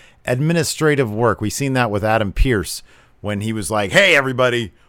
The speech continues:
we got a situation. Gather around."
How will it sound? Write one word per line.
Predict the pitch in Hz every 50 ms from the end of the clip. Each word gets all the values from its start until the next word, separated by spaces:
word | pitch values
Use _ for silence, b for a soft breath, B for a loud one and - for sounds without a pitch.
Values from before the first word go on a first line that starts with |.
| _ _ -
we | 107 143 170
got | 185 208 190 185
a | 175
situation. | - - 185 170 - - 165 156 156 147 131 - 147 135 120 117 120 101
Gather | 107 131 139 151 151 156 151
around." | 139 131 127 131 135 131 123 117 113 110 107 95